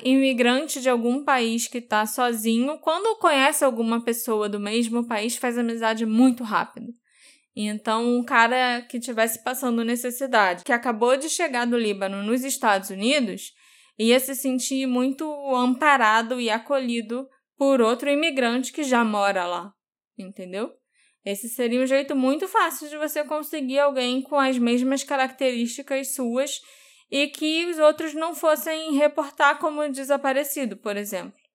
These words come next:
Porque ninguém sabia que ele tinha chegado ali, que esse homem existia, que ele tava ali nos Estados Unidos. E alguém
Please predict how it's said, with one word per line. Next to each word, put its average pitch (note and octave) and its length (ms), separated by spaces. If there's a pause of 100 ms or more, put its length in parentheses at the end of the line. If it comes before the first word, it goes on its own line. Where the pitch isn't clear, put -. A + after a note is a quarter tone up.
(440)
Porque A#3 260
ninguém G#3 240
sabia A#3 420
que A#3+ 100
ele B3 300
tinha B3 220
chegado G#3 420
ali, A3 300
que G#3+ 160
esse G3 240
homem G3 240
existia, G3+ 520
que G3+ 120
ele G3 140
tava A3 380
ali G3 200
nos F#3 180
Estados F#3 400
Unidos. F#3 480 (400)
E C#4 160
alguém D4+ 540